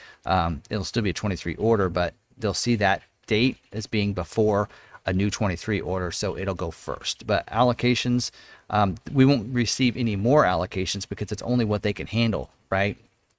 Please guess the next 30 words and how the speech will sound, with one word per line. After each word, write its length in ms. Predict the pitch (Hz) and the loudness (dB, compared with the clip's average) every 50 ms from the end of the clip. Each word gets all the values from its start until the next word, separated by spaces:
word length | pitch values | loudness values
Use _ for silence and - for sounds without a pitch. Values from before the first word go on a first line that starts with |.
| _ _ _ | _ _ _
So 180 | - 95 92 90 | 2 2 2 2
that 200 | 85 92 117 113 | 2 2 2 4
won't 200 | 135 123 107 90 | 4 2 0 -2
change, 460 | - - 107 101 87 71 64 - - - | -2 -4 -2 -4 -4 -6 -6 -8 -6 -6
you 80 | 95 | -4
know, 240 | 92 90 92 90 - - - - - _ _ | -2 -2 -2 -4 -4 -8 -16 -20 -20 _ _
the 80 | - - | -12 -4
production 480 | 120 113 101 113 117 120 - - 123 110 | -2 0 4 4 4 4 4 2 0 0
and 80 | 101 | 2
how 120 | 104 120 120 | 2 2 2
many 120 | 117 110 | 2 2
they 140 | 104 101 98 | 2 0 -2
can 160 | - 101 90 | -2 -4 -4
produce 500 | - 101 95 92 104 107 104 104 - - | -4 -6 -2 0 0 0 0 0 -2 -4
that 340 | - 101 95 110 101 95 - | -6 -2 0 2 0 0 -2
particular 380 | - 104 - 113 107 - 95 95 | -6 -6 -4 -4 -4 -2 -2 -2
month 220 | 92 98 98 92 | 0 0 0 -2
they're 80 | - 87 | -4 -6
scheduling 480 | - - - 110 104 - 101 98 92 | -4 -2 0 -2 0 -2 -4 -6 -4
for, 140 | - - 90 | -4 -6 -6
for 140 | - - 90 | -6 -8 -12
twenty, 280 | - - 110 101 71 98 | -8 -6 -4 -4 -4 -4
and 100 | 101 82 | -6 -6
for 140 | - - | -8 -8
the 80 | 98 87 | -8 -8
twenty-three 400 | 87 - 107 98 87 - - 95 | -6 -6 -6 -6 -6 -6 -6 -4
models, 460 | 90 101 110 117 113 98 95 92 - - _ _ _ _ _ _ _ | 0 0 2 2 2 0 -2 -4 -8 -14 _ _ _ _ _ _ _
that 260 | 113 127 143 - - | 6 6 6 6 4
won't 240 | 147 131 113 92 80 | 0 -2 -2 -2 -2
change. 640 | - - - 143 131 104 80 82 78 80 87 - - | -6 -2 0 2 2 2 0 -2 -4 -6 -8 -10 -12